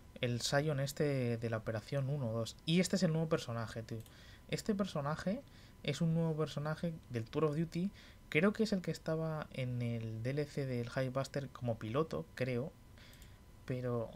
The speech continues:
no sé, me parece un poco raro que esté ahí. ¿Vale?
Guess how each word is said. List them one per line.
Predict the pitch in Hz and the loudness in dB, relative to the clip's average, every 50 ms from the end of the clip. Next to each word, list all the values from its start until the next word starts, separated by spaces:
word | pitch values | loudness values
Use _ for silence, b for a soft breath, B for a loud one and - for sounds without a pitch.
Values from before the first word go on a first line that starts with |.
| - - - - | -14 -16 -14 -6
no | 127 139 139 | -2 0 0
sé, | 135 - 143 131 | 2 2 0 0
me | 120 113 | 0 0
parece | 110 113 104 123 147 | 0 0 0 2 2
un | 147 139 - - - | 0 0 -2 -4 -4
poco | - 127 - 127 117 | -4 -2 0 0 0
raro | 107 107 107 113 110 101 | 0 0 -2 -4 -4 -4
que | - 110 | -6 -6
esté | 107 - - 120 | -8 -2 -2 -2
ahí. | 110 110 110 110 - B B B B B B B B B B B B - - - - - - | 0 0 -2 -6 -8 B B B B B B B B B B B B -20 -20 -20 -18 -10 -4
¿Vale? | 113 131 170 190 | -4 -2 -2 -4